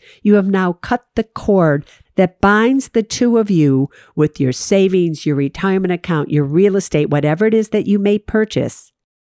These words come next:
It cuts that cord and it gives you that freedom. And that is the freedom that you gave yourself. And the other thing is this.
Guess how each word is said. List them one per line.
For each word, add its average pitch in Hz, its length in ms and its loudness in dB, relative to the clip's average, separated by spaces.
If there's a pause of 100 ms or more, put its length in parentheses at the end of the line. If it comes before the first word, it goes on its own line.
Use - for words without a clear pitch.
(180)
It 175 220 -2
cuts - 380 -8
that 190 360 -4
cord 175 480 -2
and 175 160 -2
it 165 160 -8
gives 208 420 -2
you 185 240 2
that 170 320 -2
freedom. 175 520 0 (260)
And 147 280 -4
that 175 340 0
is 247 220 -2
the 262 140 0
freedom 202 480 2
that 170 200 -2
you 143 240 0
gave 170 420 2
yourself. 147 880 0 (140)
And 220 320 0 (200)
the 240 200 -2
other 262 280 0
thing 214 360 -2
is 190 320 -2
this. - 640 -6